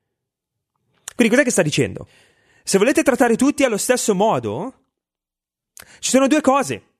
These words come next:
che dovete capire. Nella Chiesa non c'è aristocrazia sociale e non c'è aristocrazia intellettuale. Non ditevi, "Beh, sai, sono così saggio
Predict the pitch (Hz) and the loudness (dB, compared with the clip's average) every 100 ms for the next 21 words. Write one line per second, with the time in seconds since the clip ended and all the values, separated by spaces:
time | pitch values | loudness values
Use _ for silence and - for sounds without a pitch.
0 | _ _ _ 143 131 135 123 113 92 95 | _ _ _ -6 -4 -2 -4 -6 -10 -12
1 | _ _ _ _ _ _ 127 151 226 202 | _ _ _ _ _ _ -2 0 2 2
2 | 135 135 254 - _ _ _ - 151 147 | 2 0 -2 -8 _ _ _ -6 -4 0
3 | 247 139 190 262 _ _ _ _ _ _ | 0 2 -2 -6 _ _ _ _ _ _
4 | _ 170 190 - 202 202 185 226 233 240 | _ 0 0 0 0 0 -2 0 0 0
5 | - 185 - 233 151 123 170 262 _ _ | -2 -2 0 0 0 -2 -4 -8 _ _
6 | _ _ _ _ _ _ - 175 202 226 | _ _ _ _ _ _ -4 -2 0 2
7 | 247 180 226 269 _ _ _ _ - 190 | 2 2 0 -4 _ _ _ _ -4 -2
8 | - 226 240 208 190 - 190 262 214 185 | 0 -2 -2 0 -2 -2 -4 -2 0 0
9 | 131 117 110 90 - - _ _ _ _ | -2 -6 -8 -10 -12 -20 _ _ _ _
10 | _ _ _ _ _ _ _ _ _ - | _ _ _ _ _ _ _ _ _ -4
11 | 262 226 180 151 160 233 220 180 160 147 | 2 4 4 2 2 2 2 0 -2 -6
12 | 143 160 131 127 151 139 123 131 143 - | -6 -2 -2 -2 -2 -2 -2 -2 0 0
13 | 143 151 101 95 117 233 | 0 0 -4 -6 -4 -6